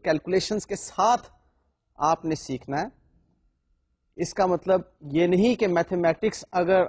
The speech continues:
آپ کی weak ہے تو cost accounting مشکل ہے۔ اوکے؟ Mathematics کے بہت چھوٹے چھوٹے سے formula ہیں، جیسا کہ ہم نے last lecture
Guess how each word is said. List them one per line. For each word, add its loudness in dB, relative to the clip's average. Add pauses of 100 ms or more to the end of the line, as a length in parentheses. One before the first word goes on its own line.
(200)
آپ -2
کی -4
weak 2 (100)
ہے 2 (120)
تو -2 (100)
cost 2
accounting 0
مشکل 0
ہے۔ -4 (1080)
اوکے؟ -2 (1040)
Mathematics -2
کے 2 (280)
بہت 2
چھوٹے -2
چھوٹے 0 (920)
سے 2 (640)
formula 2
ہیں، 0 (540)
جیسا 2
کہ -4
ہم 2
نے 4
last 2
lecture -2